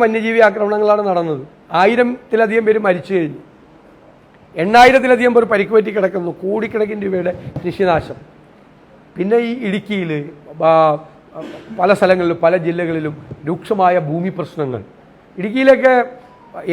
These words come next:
ഏലത്തോട്ടം ഇതുവരെ വനം, ഏ, റവന്യൂ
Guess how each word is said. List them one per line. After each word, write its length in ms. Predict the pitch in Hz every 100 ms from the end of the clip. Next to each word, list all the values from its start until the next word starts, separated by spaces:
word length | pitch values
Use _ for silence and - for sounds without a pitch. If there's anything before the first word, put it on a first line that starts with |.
| 196
ഏലത്തോട്ടം 600 | 247 277 254 220 196 190 - - 180
ഇതുവരെ 260 | 214 226 220
വനം, 220 | 185 190 208
ഏ, 40 | 190 180 165
റവന്യൂ 260 | 202 226